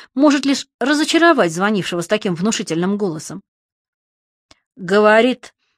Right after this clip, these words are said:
кардинал Иган.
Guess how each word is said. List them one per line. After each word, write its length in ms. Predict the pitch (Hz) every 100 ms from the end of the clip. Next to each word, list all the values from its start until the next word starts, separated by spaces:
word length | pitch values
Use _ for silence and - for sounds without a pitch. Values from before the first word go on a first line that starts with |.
| _ _
кардинал 1700 | - 233 240 240 226 226 156 160 240 240 240 208 185 202 226 240 240 _ _ _
Иган. 440 | - 269 180 165